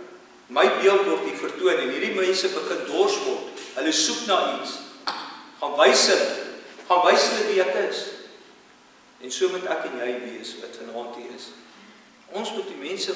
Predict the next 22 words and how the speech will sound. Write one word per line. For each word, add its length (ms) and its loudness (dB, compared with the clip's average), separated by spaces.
wys 500 -6
wie 200 -10
Jesus 320 -8
is. 100 -14
En 160 -8
of 160 -6
ons 180 -4
vier 300 -4
is, 140 -4
en 100 -8
of 100 -10
ons 160 -4
vyf 300 2
is, 100 -4
en 80 -8
of 120 -8
ons 220 -4
een 260 8
Daniël 560 6
is. 140 -12
Die 80 -16
mense 360 -2